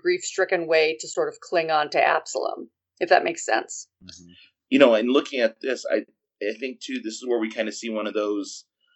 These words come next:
Speaker 3: once again, divides where David looks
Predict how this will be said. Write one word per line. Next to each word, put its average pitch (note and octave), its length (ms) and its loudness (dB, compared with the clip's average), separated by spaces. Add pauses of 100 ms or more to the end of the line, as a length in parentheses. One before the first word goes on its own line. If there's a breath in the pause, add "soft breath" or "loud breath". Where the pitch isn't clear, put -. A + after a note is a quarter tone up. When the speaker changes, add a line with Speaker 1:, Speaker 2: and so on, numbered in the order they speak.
(220)
Speaker 3:
once A2+ 300 2
again, A2 320 -4
divides G#2 680 0
where G2+ 220 -6 (100)
David G#2 440 -6 (600)
looks - 380 -10